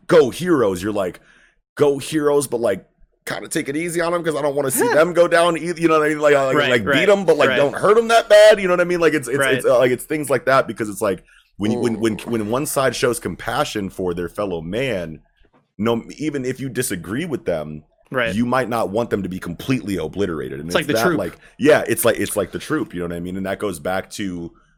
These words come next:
Speaker 1: you know, these characters not being completely obsessed with the Prime. Like, obviously they're at, they're at odds with, you know, the main cast,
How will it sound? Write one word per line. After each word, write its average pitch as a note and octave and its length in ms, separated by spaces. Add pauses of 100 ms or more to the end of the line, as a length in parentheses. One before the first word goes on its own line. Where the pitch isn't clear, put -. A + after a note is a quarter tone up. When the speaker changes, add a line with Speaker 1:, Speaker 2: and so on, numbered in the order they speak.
(160)
Speaker 1:
you F#2+ 120
know, F2+ 140
these G2 260
characters F#2 460
not F2 240
being F#2+ 200
completely F#2 760
obsessed D#2 480
with C#2+ 100
the D#2 80
Prime. D2+ 300
Like, F2 200
obviously F#2+ 480
they're D#2+ 200
at, D2+ 180
they're D#2+ 140
at D2 180
odds G2 400
with, D2+ 320 (340)
you F#2+ 80
know, E2+ 140
the D#2+ 140
main E2 320
cast, F2+ 600